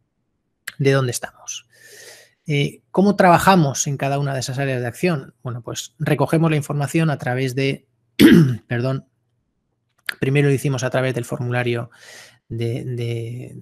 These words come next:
coir, que es el, el primer formulario online que se rellena cuando se hace una solicitud a través de la Oficina de Investigación Responsable, eh, Comité de Ética de la Universidad,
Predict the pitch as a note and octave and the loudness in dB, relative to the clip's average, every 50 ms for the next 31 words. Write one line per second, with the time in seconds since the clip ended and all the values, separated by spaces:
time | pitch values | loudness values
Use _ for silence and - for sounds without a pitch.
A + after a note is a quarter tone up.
0 | - _ _ - - A#2 B2 D#3 G3 G3 E3+ - D3+ - - B2+ B2 A#2 C3 - | -20 _ _ -12 -4 2 4 6 6 6 4 -2 -4 -4 -4 -4 -6 -8 -8 -10
1 | C#3+ C3+ B2 - B2 C3 C#3 - - C#3 B2+ B2 B2 B2+ B2 A#2+ A#2+ B2 C3 C3+ | -12 -10 -10 -8 -6 -6 -6 -6 -6 -6 -6 -6 -6 -6 -6 -6 -6 -6 -6 -6
2 | C3 - B2 - - B2+ A#2+ A#2+ A#2+ B2+ C3+ C3+ B2+ A#2 A2+ - - - - - | -6 -6 -6 -6 -4 -4 -4 -2 -2 0 0 0 0 -2 -4 -8 -16 -20 -20 -20
3 | - - _ - - A#2+ A#2+ A#2 - C3+ B2 - C#3 B2+ B2 - B2+ A#2 - - | -20 -20 _ -12 -8 -6 -6 -4 -4 -4 -4 -4 -4 -6 -6 -6 -6 -8 -8 -10
4 | B2 - D#3+ E3 D#3 C#3+ B2+ - B2+ B2 B2 B2 B2 B2 A#2+ - B2 - B2 B2 | -2 2 4 4 4 4 2 -2 -4 -6 -4 -4 -4 -4 -6 -8 -10 -12 -10 -8
5 | A#2+ A#2 A#2 A#2 A#2 - - A#2+ A2 - B2 B2 A#2+ - - A#2+ - - B2 A#2 | -8 -6 -6 -8 -10 -10 -10 -10 -10 -10 -12 -14 -14 -16 -18 -14 -10 -8 -8 -8
6 | A#2 A#2 A#2+ - _ _ - - - - _ _ _ - A#2 A2+ A#2 - - A#2+ | -8 -10 -14 -18 _ _ -20 -20 -20 -20 _ _ _ -12 -12 -12 -10 -10 -10 -10
7 | A#2 A2+ A#2 B2 A#2+ A#2+ A#2 - - - - B2 A#2 A#2+ A#2 A#2 A#2 A#2+ A#2 A#2+ | -10 -10 -8 -8 -8 -8 -8 -10 -12 -12 -12 -12 -12 -12 -12 -12 -12 -12 -12 -10
8 | A#2 - - C3+ E3 F3 F3 F3+ | -10 -8 -4 0 0 0 0 -2